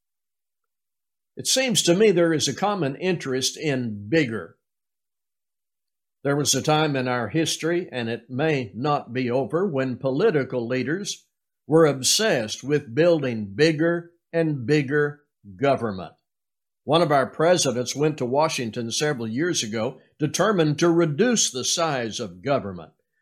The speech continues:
not only in national politics, but also in vehicles and houses, in retail outlets. There's the same kind of mentality,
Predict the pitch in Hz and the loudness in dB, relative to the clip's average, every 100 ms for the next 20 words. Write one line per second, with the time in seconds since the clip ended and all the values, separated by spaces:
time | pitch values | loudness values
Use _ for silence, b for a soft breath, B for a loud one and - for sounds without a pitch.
0 | _ 214 220 247 247 185 135 117 135 175 | _ 2 4 6 6 4 0 -2 -2 -2
1 | 165 123 120 110 185 190 143 107 139 117 | -4 -6 -8 -6 -4 -2 -2 0 -2 -2
2 | - 127 147 190 - 147 120 - b b | -4 -2 0 0 0 0 -2 -6 b b
3 | 151 147 120 160 214 147 127 123 - 113 | 0 0 2 4 4 4 0 -4 -4 -6
4 | 120 185 165 131 123 135 131 147 208 156 | -4 0 0 -2 -2 -2 -2 -2 -2 0
5 | 156 151 139 160 175 170 123 113 - - | 0 0 -2 -2 -4 -4 -4 -4 -4 -8
6 | b b b 165 175 - 151 - 202 214 | b b b 2 2 0 2 2 2 2
7 | 190 180 175 165 147 143 160 160 156 151 | 2 2 0 0 -2 0 0 0 0 0
8 | 135 107 98 101 - | 0 -4 -6 -10 -10